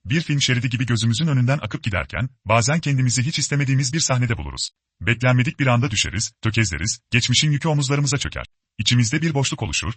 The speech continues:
sanki her şey üstümüze geliyor gibi hissederiz. Ama işte tam o an, içimizden bir ses fısıldar, "Her düşüş, yeniden doğmak için bir fırsattır." Çünkü biliriz ki,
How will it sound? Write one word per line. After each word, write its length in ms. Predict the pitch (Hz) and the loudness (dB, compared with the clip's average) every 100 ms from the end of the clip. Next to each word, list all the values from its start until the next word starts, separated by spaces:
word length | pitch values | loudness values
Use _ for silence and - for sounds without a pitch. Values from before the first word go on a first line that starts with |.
| - | -6
sanki 360 | - 123 117 | 2 2 4
her 140 | 139 143 | 2 2
şey 180 | - 143 | 2 0
üstümüze 360 | - 120 117 | 0 0 0
geliyor 300 | 139 131 143 | 0 0 0
gibi 160 | 135 139 | 0 0
hissederiz. 440 | 123 82 71 67 - _ _ | 0 -2 -6 -8 -12 _ _
Ama 180 | 131 123 | 0 2
işte 280 | 113 - 117 | 2 0 2
tam 180 | 123 123 | 0 0
o 100 | 98 | -2
an, 160 | 98 117 | -2 -4
içimizden 460 | 110 120 113 123 151 | 0 2 2 2 2
bir 80 | 139 | 2
ses 240 | 127 120 | 0 0
fısıldar, 440 | 87 76 67 101 - | -2 -4 -4 -6 -4
"Her 220 | - 151 | 0 2
düşüş, 340 | 127 - 110 - - | 2 0 -2 -4 -2
yeniden 380 | 120 127 139 | 0 2 2
doğmak 240 | 131 131 156 | 2 0 0
için 200 | 156 151 | -2 0
bir 80 | 143 | 0
fırsattır." 480 | 135 - 69 - - - | -2 -4 -4 -10 -16 -4
Çünkü 320 | 127 151 123 | -2 0 0
biliriz 300 | 104 82 - | 0 -2 -4
ki, 180 | 82 | -4